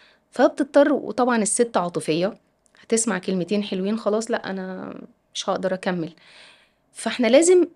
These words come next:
يعني ندي للخلع مفهومه ال-، الشرعي، إن هو لازم يكون لأسباب قوية.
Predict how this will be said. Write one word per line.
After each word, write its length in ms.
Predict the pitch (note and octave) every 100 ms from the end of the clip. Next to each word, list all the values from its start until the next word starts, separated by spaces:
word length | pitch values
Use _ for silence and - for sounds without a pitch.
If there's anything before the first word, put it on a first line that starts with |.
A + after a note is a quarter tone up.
| -
يعني 300 | F#3+ F#3 F#3+ B3
ندي 300 | C4+ C4 A3
للخلع 580 | F#3 F3+ - C4 C4+ G3+
مفهومه 580 | F#3 - B3 C4 C4+ C#4 - - _ _ _ -
ال-، 320 | F3+ F3 -
الشرعي، 600 | E3+ B3 C4+ C4 B3+ A#3+ -
إن 140 | F#3
هو 260 | F3 B3+ B3
لازم 260 | B3+ B3+
يكون 240 | F#3 A3+ B3+
لأسباب 500 | - E3+ - G#3 G#3+ -
قوية. 560 | A3 A3+ B3 G#3+ A#3